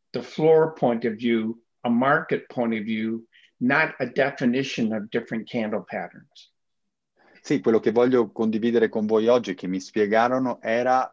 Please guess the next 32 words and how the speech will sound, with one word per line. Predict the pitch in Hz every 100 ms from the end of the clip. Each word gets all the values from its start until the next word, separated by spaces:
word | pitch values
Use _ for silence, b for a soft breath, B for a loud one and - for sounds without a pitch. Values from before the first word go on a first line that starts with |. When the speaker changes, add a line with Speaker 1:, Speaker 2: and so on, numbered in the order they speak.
| _
Speaker 2:
una | 117 113 113
visione | 113 104 139 117
dal | 101 98
punto | - 135 131
di | 107
vista | 117 - 101
delle | 101 98
candele | 104 104 127 135
e | 131
non | 123 143 160 131 -
tanto | 110 101 104 98 - 104
un | 101 92 -
pattern | 101 98 - 104 95 95 90
di | 95
mercato | 92 - 95 90 -
da | 87
applicare | 85 - 90 90 85
poi | - 87 85
strategicamente. | - 82 - 80 82 - 82 76 76 95
Era | 101
proprio | 156 147 127 B B
la | 110 120
maniera | 117 117 104 80 80
di | 80
vedere | 82 85
le | 82
candele, | - 87 73
perché | 80 - 113 104
ricordo, | 95 95 107 98 82 78
le |
candele | - 85 98 95
giapponesi | 92 - 98 95 82